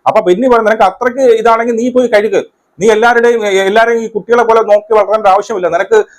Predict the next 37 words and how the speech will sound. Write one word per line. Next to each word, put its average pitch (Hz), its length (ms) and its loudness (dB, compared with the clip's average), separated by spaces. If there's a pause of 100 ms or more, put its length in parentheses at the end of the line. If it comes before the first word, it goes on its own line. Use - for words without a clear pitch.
(140)
അത്രയ്ക്ക് 226 340 0
ഇതുണ്ടെങ്കിൽ 220 360 0
നീ 226 120 -2
പോയി 220 160 2
കഴുക്" 208 320 0
എന്നൊക്കെ 220 300 -2
പറയുന്നുണ്ട്. 208 380 -2
അപ്പൊ 202 100 0
ലാസ്റ്റ് 254 440 -2
കഴുകി 208 440 -4
വെച്ച് - 220 0
ആ 196 220 2
പാ-, 208 500 0 (160)
ആ 180 60 0
കൈക്ക് 233 300 -2
ഗ്ലാസ് 240 420 0
കിട്ടിയപ്പോൾ 233 400 -2
അവളും 233 400 2
എടുത്തു, 247 360 -2
ഈ 208 80 -6
പറയുന്ന 208 380 -2 (340)
ആര്യനെ 226 320 0
എടുത്തു, 208 180 -2
നേരെ 214 240 -2
കൊണ്ട് 208 220 -2
ആര്യന്റെ, 208 460 2
ആ, 190 160 2
കുഞ്ഞ്, 190 260 -8
കുഞ്ഞു 214 200 -4
വാവയുടെ 208 360 2
ബെഡിൽ 190 260 -2
കൊണ്ടുപോയി 196 340 -2
ഉറക്കം 202 500 0
കഴിക്കുമ്പോ 202 480 -4
മുഖവും 226 260 2
കൂടി 220 160 2
കഴുകാതെ 196 400 2